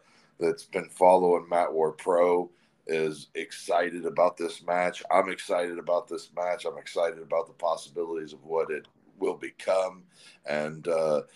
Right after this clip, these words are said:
you know, the re-, the real excitement is for the guys that are headlining this event, and hopefully they're able to, uh,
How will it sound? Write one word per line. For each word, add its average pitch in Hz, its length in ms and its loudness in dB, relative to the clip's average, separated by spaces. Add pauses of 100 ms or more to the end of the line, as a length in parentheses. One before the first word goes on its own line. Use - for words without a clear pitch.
(120)
you 87 140 -4
know, 85 340 2 (260)
the 95 120 0
re-, 101 200 -4
the 101 120 0
real 107 240 4
excitement 92 560 2
is 85 100 -10
for 90 160 -6
the 85 100 -2
guys 82 380 2
that 82 140 -2
are 78 120 0
headlining 82 520 0
this 78 180 -8
event, 76 400 -2
and 71 100 -20
hopefully 80 460 -2
they're 76 240 -2
able 76 300 -6
to, 76 360 -10
uh, 69 140 0